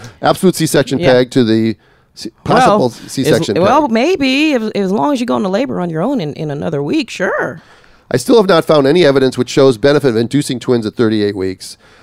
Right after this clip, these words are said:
Speaker 1: so I don't know if I even buy into being induced or especially automatic C-section at thirty-eight weeks. My article, the article my O B provided me has an inconclusive evidence and also stated that currently the A M A now advises against thirty-seven weeks because there's higher risk outside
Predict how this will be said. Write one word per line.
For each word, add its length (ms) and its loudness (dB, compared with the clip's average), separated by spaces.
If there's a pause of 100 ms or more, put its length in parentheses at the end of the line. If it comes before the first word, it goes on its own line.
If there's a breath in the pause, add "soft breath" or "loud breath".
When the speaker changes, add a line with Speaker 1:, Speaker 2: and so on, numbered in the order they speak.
(100)
Speaker 1:
so 140 0
I 40 4
don't 400 2 (480)
know 260 4
if 140 0
I 80 4
even 180 2
buy 220 2
into 200 2
being 220 -2
induced 340 -2
or 100 -2
especially 460 -2
automatic 400 -2
C-section 480 -4
at 100 -8
thirty-eight 400 -6
weeks. 440 -12 (640 soft breath)
My 160 2
article, 520 2 (100)
the 120 2
article 260 2
my 100 4
O 80 6
B 140 -2
provided 400 2
me 60 2
has 200 0
an 80 -2
inconclusive 500 -2
evidence 300 0
and 100 -2
also 200 0
stated 260 0
that 180 0
currently 460 0
the 220 -2 (120)
A 140 2
M 120 2
A 140 0
now 220 2
advises 420 0
against 480 -2 (380 soft breath)
thirty-seven 580 2
weeks 260 -4
because 320 -2
there's 180 0
higher 240 2
risk 260 -2
outside 600 0